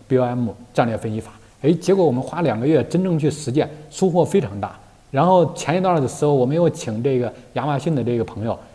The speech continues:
给我们讲亚马逊逆向工作法，我们又实践了一，又实践了一下，发现，哎，人家这种新闻稿对立项的时候这个过程确实是很有帮助的。就是这些你需要去学习榜样。同样，所以在这些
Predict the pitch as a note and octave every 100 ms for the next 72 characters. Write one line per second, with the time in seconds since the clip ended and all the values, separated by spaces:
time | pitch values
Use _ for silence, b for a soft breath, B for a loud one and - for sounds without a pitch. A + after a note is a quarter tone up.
0 | B D3+ D3 D3+ - G#2+ G2 - - A#2+
1 | C3+ C3 C#3 D3+ C3 B2 A2+ A#2 B2 F#2
2 | - - B B - D#3 A#3+ A3+ - C3+
3 | D#3+ D3 B2 A2+ - - B - G#3+ -
4 | C3+ C3+ B2 G#2 C3+ A#2 F#3+ G3+ F3 G3
5 | D3 G3+ G#3 G3+ D3+ - G3 G#3+ D#3 F#2
6 | - B - F#3+ F#3+ G3 - G3+ D3 -
7 | C#3+ E3 F3 E3 G3+ D3 G#2+ - B B
8 | - E3+ A#2+ A#2 B2+ - A#2 A#2+ G2 G#2+
9 | G#2 - - b b - A3+ G#3 G#3 F#3+
10 | F#3 C3 A2+ - A3 G3 E3 B2 - A2+
11 | G#2 G2 G#2 - b - G3+ A3 - A3
12 | A3 G#3+ F3 - F3 - D#3+